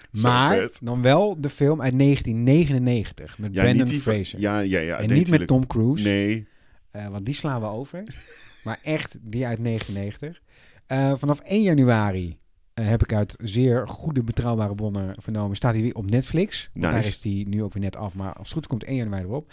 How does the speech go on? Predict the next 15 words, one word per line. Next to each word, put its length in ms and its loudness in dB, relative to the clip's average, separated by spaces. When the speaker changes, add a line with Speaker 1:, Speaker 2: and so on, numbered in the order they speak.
Speaker 1:
Oké. 120 -10
Speaker 2:
Maar 40 4
hij 100 6
is 140 0
ook 140 4
nog 100 -2
te 80 -8
zien 120 2
op 100 -4
Amazon 400 -4
Prime 340 -2
en 160 -8
op 180 -12
Sky 280 -4
Showtime. 420 -12